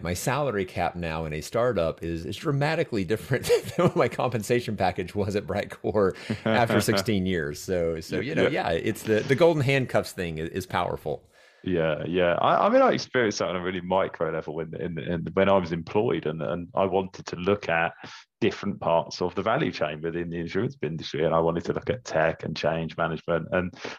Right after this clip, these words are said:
Speaker 2: but I was really, really good on the search team running the sort of traditional insurance, um, parts of the business. And, and every time I went for promotion or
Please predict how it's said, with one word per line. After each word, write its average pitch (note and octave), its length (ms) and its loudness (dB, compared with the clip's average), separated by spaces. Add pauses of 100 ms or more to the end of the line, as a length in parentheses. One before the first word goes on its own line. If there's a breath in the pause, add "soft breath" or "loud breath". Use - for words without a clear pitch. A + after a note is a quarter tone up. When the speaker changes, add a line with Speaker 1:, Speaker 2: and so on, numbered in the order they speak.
Speaker 2:
but G2 60 4
I F#2+ 80 4
was G#2 200 2
really, A2+ 360 4
really G#2 240 4
good A#2 320 4
on G2+ 140 4
the G#2 40 0
search A2+ 380 2
team F#2+ 240 0
running G2+ 400 -2
the F#2+ 80 -8
sort - 160 -12
of - 40 -12
traditional G2+ 440 -2
insurance, G2+ 500 -2
um, G2 220 -2
parts G2 240 0
of - 40 -20
the - 60 -16
business. - 460 -4
And, F#2 200 -4
and G2+ 300 0
every G#2 220 2
time G2+ 140 2
I G2 80 4
went F#2 180 2
for - 120 -20
promotion F#2+ 440 0
or F2 240 0